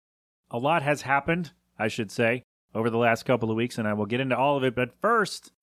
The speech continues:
we have a new song from our friends High Street. How's that seamless transition out of that pause? Uh, I didn't screw up at all. Nope, we're all good. Their <laughs> latest song is called Bad Blood. It is out right now. High Street Official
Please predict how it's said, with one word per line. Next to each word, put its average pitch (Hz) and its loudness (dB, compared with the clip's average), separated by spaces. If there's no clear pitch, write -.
we 160 0
have 208 2
a 196 0
new 196 2
song 202 2
from 208 0
our 190 4
friends 185 0
High 156 2
Street. 170 -2
How's 165 0
that 160 2
seamless 160 0
transition 139 0
out 131 4
of 123 2
that 123 4
pause? 120 0
Uh, 127 -4
I 131 4
didn't 139 0
screw 135 0
up 135 2
at 139 4
all. 151 2
Nope, 160 0
we're 131 0
all 165 4
good. 175 2
Their 160 2
<laughs> 135 0
latest 165 0
song 170 2
is 160 0
called 156 2
Bad 151 2
Blood. 151 2
It 165 0
is 170 2
out 151 2
right 143 2
now. 143 4
High 165 2
Street 165 0
Official 151 0